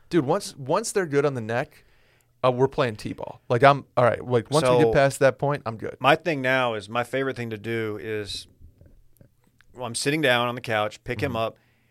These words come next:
Speaker 2: and just hold, un-, like, my hands under his armpits and just have him, like, try to stand.
Speaker 1: Oh.
Speaker 2: And then just kinda letting go a little bit and grabbing him, like, and just
Speaker 1: Oh.
Speaker 2: trying to, like, teach him balance and, like, 'cause I know he's, he's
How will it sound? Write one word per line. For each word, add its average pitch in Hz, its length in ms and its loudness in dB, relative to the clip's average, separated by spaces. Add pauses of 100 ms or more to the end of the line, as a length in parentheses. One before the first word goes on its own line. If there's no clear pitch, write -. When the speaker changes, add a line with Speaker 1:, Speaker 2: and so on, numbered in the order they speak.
(220)
Speaker 2:
and 120 140 -14
just 113 160 -10
hold, 139 320 -2
un-, 127 200 -8
like, 117 240 -6
my 120 320 -6 (240)
hands 139 360 -2
under 127 180 2
his 117 80 -2
armpits 113 560 -4 (200)
and 110 180 -8
just 113 160 -8
have 120 260 -4
him, 120 240 -6
like, 104 220 -4
try 110 240 -4
to 110 80 -4
stand. 117 580 -10 (220)
Speaker 1:
Oh. 147 420 0
Speaker 2:
And 131 140 0
then 135 140 0
just 135 180 -2
kinda 131 240 -2
letting 123 260 -2
go 120 180 4
a 120 40 2
little 135 160 0
bit 131 160 -2
and 131 100 -10
grabbing 107 340 -2
him, 135 140 -8
like, 113 220 -2 (360)
and 143 120 -4
just 135 160 -4
Speaker 1:
Oh. - 20 -8
Speaker 2:
trying 151 220 4
to, 135 80 0
like, 123 180 -6
teach - 300 -2
him 120 160 -4
balance 107 500 0
and, 110 120 -12
like, 104 180 -18
'cause 131 120 -12
I 165 60 0
know 151 140 0
he's, 131 260 -6
he's 120 300 -12